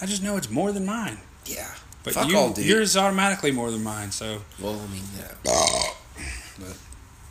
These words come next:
Speaker 1: who knows? My fucking brain doesn't work that way. Like, I just, I couldn't do it.
Speaker 2: I don't
Speaker 1: Like,
Speaker 2: do
Speaker 1: I think I have the, finally have the maturity to be a good student.
Speaker 2: Uh, yeah.
Speaker 1: But, like, I'm not a good student.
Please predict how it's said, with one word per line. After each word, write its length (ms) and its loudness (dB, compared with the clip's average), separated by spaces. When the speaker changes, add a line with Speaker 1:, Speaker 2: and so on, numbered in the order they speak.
Speaker 1:
who 140 -4
knows? 200 -6
My 160 0
fucking 340 -2
brain 240 0
doesn't 200 2
work 240 6
that 180 0
way. 440 -2
Like, 180 -2
I 220 4
just, 320 2
I 40 -14
couldn't 300 2
do 140 2
it. 140 -4
Speaker 2:
I 140 4
don't 240 2
Speaker 1:
Like, 140 4
Speaker 2:
do 80 2
Speaker 1:
I 200 10
think 300 2
I 120 4
have 300 2
the, 120 4
finally 580 2
have 240 2
the 100 2
maturity 540 2
to 80 -2
be 140 2
a 60 -2
good 180 0
student. 420 2
Speaker 2:
Uh, 200 -2
yeah. 320 2
Speaker 1:
But, 240 2
like, 240 4
I'm 160 4
not 380 4
a 60 0
good 300 4
student. 560 4